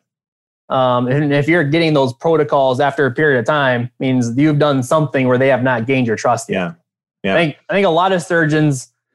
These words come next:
Speaker 1: at least the ones I've dealt with, they won't trust you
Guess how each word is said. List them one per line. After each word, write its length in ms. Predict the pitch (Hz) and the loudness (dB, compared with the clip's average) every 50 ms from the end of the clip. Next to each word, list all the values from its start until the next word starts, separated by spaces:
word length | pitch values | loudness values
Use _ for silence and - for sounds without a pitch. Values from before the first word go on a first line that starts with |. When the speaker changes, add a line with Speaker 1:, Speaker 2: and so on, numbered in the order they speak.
| _ | _
Speaker 1:
at 80 | _ - | _ -4
least 180 | 165 175 170 - | -2 -2 -2 0
the 40 | 175 | 0
ones 200 | 165 165 160 143 | 0 0 0 0
I've 180 | 151 156 151 147 | 0 0 0 0
dealt 220 | 139 147 143 - 139 | 0 0 0 0 0
with, 220 | 139 143 139 - | 0 -2 -2 -2
they 200 | 156 151 147 147 | 0 0 2 2
won't 420 | 135 123 127 151 170 190 165 - - | 0 0 2 2 2 0 0 -4 -8
trust 360 | - - 175 175 170 - - | -4 -2 0 0 0 -2 -2
you 300 | 196 190 196 208 220 214 | 0 0 2 0 0 -2